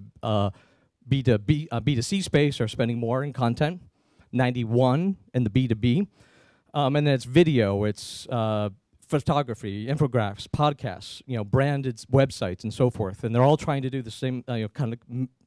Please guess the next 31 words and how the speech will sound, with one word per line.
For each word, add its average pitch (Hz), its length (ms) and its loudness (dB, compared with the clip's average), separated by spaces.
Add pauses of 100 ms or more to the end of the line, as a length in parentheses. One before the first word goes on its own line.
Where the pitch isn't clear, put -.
(120)
similar 165 320 0
things. 107 340 -8
Like 101 140 -6
they 127 80 -2
have 131 120 4
the 127 80 0
goals 123 320 6
of 98 140 -2 (260)
to 135 80 -4
increase 160 380 0
brand 135 300 0
awareness, 110 540 -6 (1040)
evangelize 147 760 2
and 131 80 -4
engage 127 340 0
customers, 120 560 0 (380)
and 135 160 -4
yet 127 260 -4
drive 131 340 2
net 127 220 4
new 131 240 2
leads 120 380 -4
and 117 100 -8
cust-, 123 280 -2
and 107 260 -8
sales. - 420 -6 (720)
But 127 260 -2 (360)
there 123 140 2
are 131 100 6
a 123 60 2
few 123 400 -2